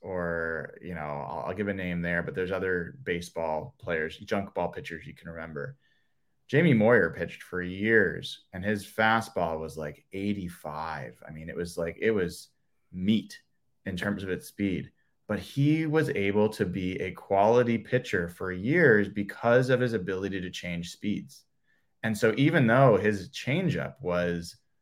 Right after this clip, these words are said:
seventy, seventy-two, there was, like, seventy-three, it was super slow, but there was a difference between, there's enough of a difference between his fastball and his changeup to where hitters couldn't time it up,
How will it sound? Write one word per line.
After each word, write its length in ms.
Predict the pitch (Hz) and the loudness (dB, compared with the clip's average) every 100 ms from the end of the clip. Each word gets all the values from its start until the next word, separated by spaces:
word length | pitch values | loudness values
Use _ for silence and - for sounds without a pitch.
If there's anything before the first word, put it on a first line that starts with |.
| _ _ _ _ | _ _ _ _
seventy, 1200 | - - - - - 85 101 107 92 69 69 - _ | -20 -16 -14 -10 -4 -2 2 0 0 -4 -8 -14 _
seventy-two, 880 | - 98 98 101 90 - 113 113 95 | -4 0 0 0 -4 -4 0 2 2
there 140 | 87 | 0
was, 160 | 87 87 | 0 -2
like, 120 | 85 | -4
seventy-three, 680 | - 107 104 92 87 117 98 | 0 0 2 -2 -2 0 0
it 20 | |
was 180 | 80 - | -2 -4
super 300 | 139 156 110 | -4 -2 -2
slow, 480 | - 147 151 101 - - _ _ - | 0 4 6 4 0 -18 _ _ 2
but 140 | 117 | 4
there 140 | 117 113 | 6 8
was 180 | 113 101 | 8 4
a 400 | 113 104 98 92 _ _ _ _ _ - | 0 0 0 -4 _ _ _ _ _ 6
difference 540 | 135 151 135 85 - | 6 6 2 2 -2
between, 460 | - 98 - 110 101 | -8 -6 -2 -2 0
there's 160 | 95 | 0
enough 220 | 107 139 | 2 2
of 60 | 147 | 4
a 40 | |
difference 300 | 117 113 120 | 2 2 0
between 200 | 101 107 | -4 -6
his 160 | 90 87 | -6 -6
fastball 840 | - 90 98 - 123 123 135 139 - | -4 -4 -6 -2 0 2 0 -6 -12
and 100 | 104 | -10
his 140 | 90 87 | -8 -8
changeup 600 | - 90 107 147 175 175 _ _ _ | -10 -6 -2 0 0 -4 _ _ _
to 80 | - | 2
where 360 | 110 101 101 - _ | 6 6 4 -2 _
hitters 340 | - 131 139 | -2 2 2
couldn't 320 | 139 135 127 | 0 -2 -2
time 320 | - 104 120 127 | -6 -4 0 2
it 80 | |
up, 320 | 156 175 - | 0 -2 -6